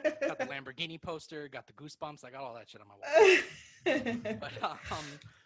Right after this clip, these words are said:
Speaker 1: but yeah, all right, so that's, that's, uh, that's good to know <laughs> for Brooklyn. So, I don't know, if you could,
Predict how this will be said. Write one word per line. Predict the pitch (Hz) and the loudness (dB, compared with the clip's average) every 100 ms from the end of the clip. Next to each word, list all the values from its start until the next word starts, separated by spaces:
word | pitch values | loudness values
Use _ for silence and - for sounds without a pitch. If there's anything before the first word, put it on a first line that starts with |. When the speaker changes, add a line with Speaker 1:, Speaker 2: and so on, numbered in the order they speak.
| _ - | _ -8
Speaker 1:
but | 151 | -4
yeah, | 139 - | -4 -4
all | 147 | -4
right, | 135 120 | -4 -4
so | 160 | 0
that's, | 160 - - | 0 -2 -8
that's, | 139 151 - | -8 -8 -8
uh, | 135 120 | -8 -8
that's | 135 123 | -10 -12
good | - 120 | -12 -16
to | 120 | -12
know | 107 | -12
<laughs> | - | -8
for | - | -8
Brooklyn. | - 107 - 107 - _ _ _ | -8 -14 -18 -20 -20 _ _ _
So, | - 165 151 156 147 - _ _ _ _ _ | -8 -2 0 0 -2 -8 _ _ _ _ _
I | 165 | -2
don't | 160 | -2
know, | 107 | -6
if | 123 143 | -10 -8
you | 170 214 | -6 -4
could, | 226 196 151 | 0 0 0